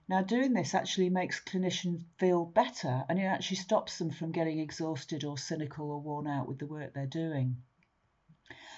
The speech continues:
So I suppose one of the key questions, and I'm gonna ask you, Julian, is, is it possible to learn how to be more effective in our empathy? Is this a learnable skill, or is it just 'cause we're vaguely cuddly, nice people?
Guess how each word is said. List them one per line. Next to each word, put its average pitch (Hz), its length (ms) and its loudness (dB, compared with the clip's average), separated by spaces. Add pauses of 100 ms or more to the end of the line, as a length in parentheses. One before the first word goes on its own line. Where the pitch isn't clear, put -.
(160)
So - 80 2
I 214 40 6
suppose 247 280 2
one 240 100 2
of 220 60 2
the 196 80 0
key 214 220 0
questions, 143 840 -2
and 156 240 -4
I'm 151 140 -4
gonna 170 260 0
ask 156 220 -2
you, 202 120 4
Julian, 139 560 0
is, 170 360 2 (320)
is 196 160 2
it 196 80 0
possible 208 400 0
to 202 160 0
learn 208 280 8
how 208 200 4
to 214 160 -4
be 233 180 2
more 180 220 4
effective 147 480 0
in 143 120 0
our 139 220 2
empathy? 127 440 0
Is 147 100 -2
this 202 180 -2
a 185 40 4
learnable 190 500 2
skill, 131 320 -2
or 131 120 -2
is 135 120 -2
it - 120 -8
just 143 220 -8
'cause 135 180 -8
we're 143 200 -2
vaguely 135 420 0
cuddly, 131 380 -2
nice 135 260 0
people? 135 480 -6